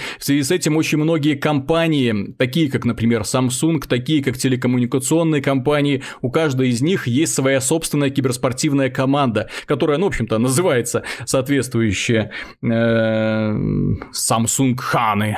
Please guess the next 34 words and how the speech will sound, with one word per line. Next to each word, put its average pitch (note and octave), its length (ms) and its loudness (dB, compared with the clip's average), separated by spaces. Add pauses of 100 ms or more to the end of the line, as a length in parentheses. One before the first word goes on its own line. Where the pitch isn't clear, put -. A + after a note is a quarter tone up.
например, A#2 520 0
да? D3 320 2
То A#2+ 80 0
есть, A2+ 220 0
и B2+ 40 2
вот A2+ 160 0
они B2 180 2
выходят, D#3+ 460 0
сражаются D3+ 480 0
с - 60 -4
кем-то, D#3 260 0
если C#3 220 2
выигрывают, C3 500 0
то G2+ 60 -2
вообще E3 300 0 (320)
замечательно. C3+ 640 0
Тем C3 180 0
не B2 80 2
менее, D#3 200 0
э, B2 200 2
таким B2+ 300 -2
образом D3 300 2
растет B2 320 0
престиж, C3 500 0
в B2 60 2
общем-то, B2+ 480 0 (220)
и B2 80 -2
самой B2+ 320 0
компании, C3+ 760 0 (120)
по D3 80 -2
крайней F3 280 2
мере, E3 180 4
внутри C3+ 420 0
Кореи. B2 400 0